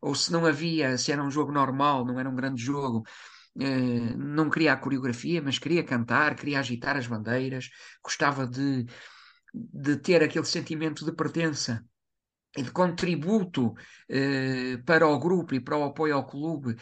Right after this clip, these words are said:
e sentir que as vitórias do clube eram também vitórias deles porque contribuíram com o apoio, eh, dado no estádio e gostavam de colocar faixas, de agitar as bandeiras. Hoje, os jovens,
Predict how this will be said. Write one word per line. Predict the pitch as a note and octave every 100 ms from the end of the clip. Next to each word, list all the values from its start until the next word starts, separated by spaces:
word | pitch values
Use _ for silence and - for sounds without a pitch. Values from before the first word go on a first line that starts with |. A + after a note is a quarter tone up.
| -
e | -
sentir | A#2+ C#3 B2+ D3+
que | C#3+
as |
vitórias | B2+ C3+ D3+ D3 A#2+
do | C3+
clube | - D3 C#3+ B2+ A#2 -
eram | - C#3
também | C#3 C3+ D3
vitórias | C#3+ B2+ C3 C3+ A#2+
deles | A#2+ C#3+ C3 A#2+
porque | - B2
contribuíram | B2 A#2+ A#2+ C3 C3 D#3+ C#3 A#2+
com | B2 B2+
o | A#2+
apoio, | A#2 A#2+ D#3 C3+ A#2 A2+ - - - -
eh, | B2
dado | A2+ C#3+ B2 A2+
no | A#2
estádio | A2+ - G#2+ F#2+ A2 C#3 - -
e | B2+
gostavam | A#2 F3 C3+ C3+
de | A#2+
colocar | B2 A#2 D#3+
faixas, | D#3+ B2+ C#3+ - A2
de | A2+
agitar | A#2 A#2 A#2+ A#2
as | A#2
bandeiras. | A#2 G#2 G2 F#2+ F#2+ A#2+ - - - - - _ _ -
Hoje, | D3 D3+ C#3+ F#3+ A#3 - _ _
os | C3+
jovens, | A#2+ B2+ G#2 A#2 D#3+ - -